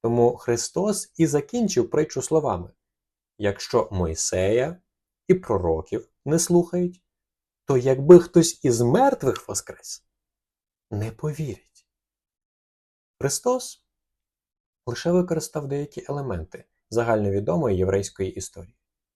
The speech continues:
в якій мертві розмовляють. Ми також знаходимо в Біблії притчу, де дерева розмовляють.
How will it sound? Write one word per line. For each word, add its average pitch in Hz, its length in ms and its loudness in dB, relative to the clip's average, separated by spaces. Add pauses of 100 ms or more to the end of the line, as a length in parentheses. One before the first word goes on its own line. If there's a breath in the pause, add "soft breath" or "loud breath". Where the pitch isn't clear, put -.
(420)
в - 20 -10
якій 101 360 -4
мертві 110 440 -2
розмовляють. 98 720 -8 (840)
Ми 226 380 2 (380)
також - 580 0 (460)
знаходимо 156 560 4
в 107 80 -2
Біблії 185 360 0
притчу, 107 580 -4 (300)
де 113 140 2
дерева 139 400 4
розмовляють. - 640 -8